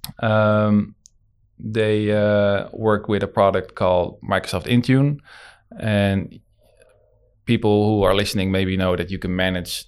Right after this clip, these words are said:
desktops and devices with it. So it's a mobile device management, uh, uh, um, uh,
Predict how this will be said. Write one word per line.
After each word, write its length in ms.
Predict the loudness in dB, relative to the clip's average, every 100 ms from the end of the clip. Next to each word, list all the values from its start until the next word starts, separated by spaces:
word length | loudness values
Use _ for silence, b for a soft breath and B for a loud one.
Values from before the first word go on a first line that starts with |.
| -16 -4
desktops 640 | -2 -2 -4 -4 -4 -8
and 260 | -8 -8
devices 460 | -8 -4 -2 -4 -10
with 160 | -10 -8
it. 60 |
So 100 | -8
it's 140 | -10 -6
a 40 |
mobile 280 | -6 -4 -4
device 360 | -4 -6 -6 -6
management, 600 | -8 -8 -10 -12 -12 -10
uh, 40 |
uh, 640 | -8 -10 -10 -12 -10 -8 -6 -6
um, 340 | -8 -8 -12 -12
uh, 180 | -12